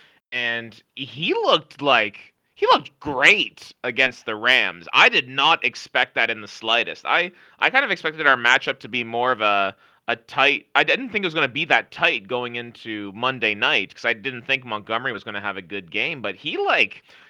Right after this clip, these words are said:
you know, on that first play, I think, he ran for, like, thirty-five yards or something, and, man, he, he's kinda picking it up. So that,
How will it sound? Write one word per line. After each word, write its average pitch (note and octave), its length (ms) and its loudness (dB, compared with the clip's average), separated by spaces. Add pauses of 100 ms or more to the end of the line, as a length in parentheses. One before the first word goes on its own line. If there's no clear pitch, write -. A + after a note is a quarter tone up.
(140)
you D#3+ 40 -2
know, D#3 140 6
on D3+ 200 -2
that F3 120 4
first - 460 -2
play, D#3 360 2
I D3 60 2
think, - 300 -6
he D3 140 -8
ran C#3+ 340 0
for, D3 140 -8
like, A2+ 220 -2
thirty-five D3 800 -2
yards B2 400 -4
or A#2+ 80 -12
something, G2+ 440 -10
and, F#2+ 240 -10 (580)
man, G#3+ 240 0
he, F#3 200 -10
he's A3 240 -16
kinda A4+ 280 -2
picking B3+ 280 -4
it E3+ 120 0
up. - 240 2
So C#3+ 160 -2
that, F3+ 240 4